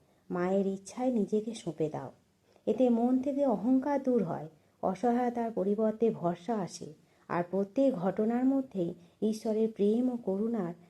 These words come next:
সূক্ষ্ম স্পর্শ অনুভব করা যায়। যে মানুষ এই সত্য উপলব্ধি করতে পারে, তার জীবনে আর অশান্তি থাকে না,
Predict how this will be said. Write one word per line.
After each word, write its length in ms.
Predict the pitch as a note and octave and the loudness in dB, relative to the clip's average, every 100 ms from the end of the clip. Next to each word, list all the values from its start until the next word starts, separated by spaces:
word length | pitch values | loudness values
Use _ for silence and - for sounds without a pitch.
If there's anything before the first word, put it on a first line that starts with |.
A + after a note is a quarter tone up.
| _ | _
সূক্ষ্ম 440 | - - - - | -20 -16 -8 -6
স্পর্শ 500 | D#4 - F#3+ A3 - | -6 -2 0 0 2
অনুভব 380 | C#4 G#3+ F#3 F#3 F3+ | 2 2 2 -4 -8
করা 220 | D3+ D#3 | -8 -6
যায়। 260 | D3+ C#3+ D3+ _ _ _ _ _ F#3 | -8 -10 -12 _ _ _ _ _ 0
যে 180 | B3+ | 4
মানুষ 380 | C4+ D4 D4+ D4+ | 4 4 2 0
এই 120 | D#4 | -2
সত্য 380 | D4+ A#3+ A#3+ - | -2 0 0 2
উপলব্ধি 600 | C#4 - C4 D4 D4 - | 0 2 4 4 2 -2
করতে 280 | D#4 D4+ D4 | 0 2 0
পারে, 340 | C4+ F3+ D3+ D#3 _ _ | 0 0 -2 -6 _ _
তার 220 | - G#3+ G3+ | -2 0 0
জীবনে 480 | G3 G3 A3+ A#3 | -2 -2 -2 -2
আর 120 | A#3+ G3 | 0 0
অশান্তি 500 | F3+ - A#3 A#3 A3+ | 0 -4 -6 -4 -6
থাকে 280 | D#3+ - | -8 -10
না, 200 | D#3 D3 | -10 -10